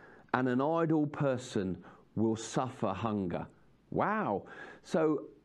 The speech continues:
according to this scripture, slothfulness, being passive, will cause a person to experience hunger. That's physical, but also spiritual.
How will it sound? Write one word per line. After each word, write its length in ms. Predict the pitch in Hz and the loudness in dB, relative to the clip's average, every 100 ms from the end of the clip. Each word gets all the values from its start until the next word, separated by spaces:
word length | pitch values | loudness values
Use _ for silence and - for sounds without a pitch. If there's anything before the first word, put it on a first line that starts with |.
| - | -4
according 640 | 131 196 214 214 180 160 | 0 2 2 4 4 2
to 120 | 147 | 2
this 240 | 135 139 135 | 2 2 0
scripture, 800 | - 151 170 165 - 104 85 123 - - - | -2 0 0 0 -2 0 0 -2 -6 -18 -18
slothfulness, 1080 | - - - 170 214 - - 117 104 98 113 | -14 -10 0 2 2 -2 -2 0 2 0 -2
being 360 | - 131 127 123 | 0 2 2 0
passive, 840 | - 180 190 - 113 90 92 - - - - - | 0 -2 -2 -2 0 0 -2 -6 -16 -16 -16 -2
will 260 | 123 139 135 | 2 2 2
cause 600 | - 185 185 185 175 147 | 0 2 4 4 2 0
a 60 | |
person 880 | 147 - 175 175 147 - 107 95 98 - - - - | -2 -2 0 2 0 -2 0 0 -2 -6 -18 -20 -6
to 220 | - 147 | 2 2
experience 1200 | 131 113 - - 190 190 160 123 104 101 - - - - | 2 -2 -8 0 4 4 4 2 2 0 -2 -12 -16 -14
hunger. 540 | - 143 139 104 90 - - - - - | -2 0 2 0 -2 -4 -14 -20 -20 -6
That's 300 | - 127 101 | -2 -2 -4
physical, 600 | - 170 190 151 - 113 | -2 0 2 0 0 0
but 100 | 120 | 2
also 320 | 120 151 151 160 | 2 0 0 -2
spiritual. 640 | - 185 180 151 101 - | 0 0 0 0 -2 -4